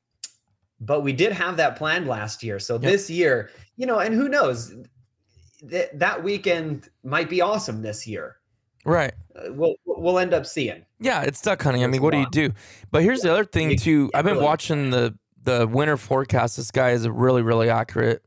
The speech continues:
Speaker 2: Um, you guys have heard me talk about him before. It's Direct Weather,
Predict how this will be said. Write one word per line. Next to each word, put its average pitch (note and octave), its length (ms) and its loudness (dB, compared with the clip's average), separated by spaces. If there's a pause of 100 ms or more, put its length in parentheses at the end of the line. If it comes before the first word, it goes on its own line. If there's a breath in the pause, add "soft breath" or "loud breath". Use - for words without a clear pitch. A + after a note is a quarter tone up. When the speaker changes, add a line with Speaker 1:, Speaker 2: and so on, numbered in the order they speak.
Speaker 2:
Um, A#2 320 -2
you A#2+ 120 -2
guys A#2+ 180 2
have A#2 80 -8
heard A#2 140 0
me A2+ 80 -2
talk A#2+ 160 2
about A#2+ 160 0
him A2 80 -2
before. A#2 300 0
It's A2+ 120 -4
Direct A#2 400 0
Weather, A#2 460 2